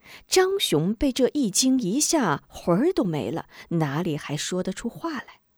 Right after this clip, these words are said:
还是张夫人定了定神，赶紧装出一副可怜相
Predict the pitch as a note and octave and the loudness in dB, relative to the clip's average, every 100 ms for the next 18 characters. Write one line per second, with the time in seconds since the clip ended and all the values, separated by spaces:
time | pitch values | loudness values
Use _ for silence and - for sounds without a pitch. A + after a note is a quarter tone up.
0 | _ _ _ _ _ _ - F3 E3+ - | _ _ _ _ _ _ 4 4 2 0
1 | C#4 D4+ F#4 - F#3+ E3 D3+ D3+ F#3+ D3+ | 0 0 -2 -2 2 4 2 0 -2 0
2 | C#3 D3+ C#3+ C#3+ - C3 C#3+ - - - | -2 -2 -4 -4 -4 -2 -4 -6 -12 -4
3 | E3+ A3+ A3+ G#2+ - G#3 A3 A#3+ G3 G3 | -2 -2 -4 -8 -2 -2 -2 -4 -4 -6
4 | - G3+ - - C#3 - G3+ - G#3 | -6 -10 -8 -10 -8 -8 -2 -2 -4